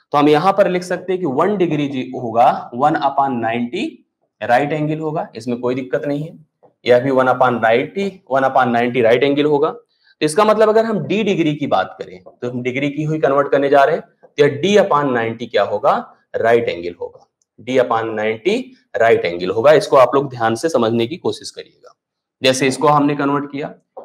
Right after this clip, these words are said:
उसी तरह से हम इधर की तरफ अगर आए, तो हमने कहा जो पाई होता है, अब पाई basically जैसे आप इधर इसको notice करिए या हम किसी की भी बात करें, पाई जो होगा वो basically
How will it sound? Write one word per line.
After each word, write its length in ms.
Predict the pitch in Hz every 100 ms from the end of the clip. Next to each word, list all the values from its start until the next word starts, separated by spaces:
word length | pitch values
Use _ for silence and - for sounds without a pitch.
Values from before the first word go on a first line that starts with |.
| -
उसी 220 | 147 202
तरह 220 | 190 175
से 120 | 180 185
हम 200 | 175 160
इधर 240 | 127 147
की 120 | 151
तरफ 220 | 160 151 151
अगर 180 | 143 139
आए, 160 | 139
तो 540 | 196 _ _ _ _ 151
हमने 180 | 165 208
कहा 480 | 165 139 139 - - _ _ _ _ _ -
जो 140 | 135
पाई 440 | 165 165 147 170 208
होता 360 | 175 123 92
है, 240 | 92 - _ _ _ _ _ -
अब 100 | 123
पाई 320 | - 135 143
basically 440 | 160 156 160 160 170
जैसे 220 | 143 151
आप 360 | 139 - - -
इधर 140 | 127
इसको 380 | 143 135 - 156
notice 300 | 151 143 147
करिए 460 | 147 131 135 143 147 - _ -
या 120 | 143
हम 160 | 151 151
किसी 300 | 196 202 226
की 100 | 185
भी 60 |
बात 300 | 107 87 -
करें, 180 | - - - _ _ _
पाई 260 | 151 165 240
जो 140 | 208
होगा 560 | 156 107 98 110 - -
वो 60 | 135
basically 600 | 151 156 - 123 104